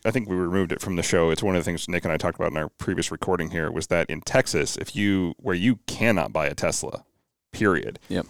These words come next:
Speaker 1: If you are in Texas, you can order a Tesla,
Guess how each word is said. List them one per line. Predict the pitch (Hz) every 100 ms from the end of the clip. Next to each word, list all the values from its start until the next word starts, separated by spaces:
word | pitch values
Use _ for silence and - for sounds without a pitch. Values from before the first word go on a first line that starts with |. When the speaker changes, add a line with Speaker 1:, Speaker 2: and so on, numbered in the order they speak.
| -
Speaker 1:
If | -
you | 123
are | 120 101
in | 135
Texas, | 127 123 131 - - -
you | 90
can | 87 85 -
order | 98 180 123
a | 76
Tesla, | - - - -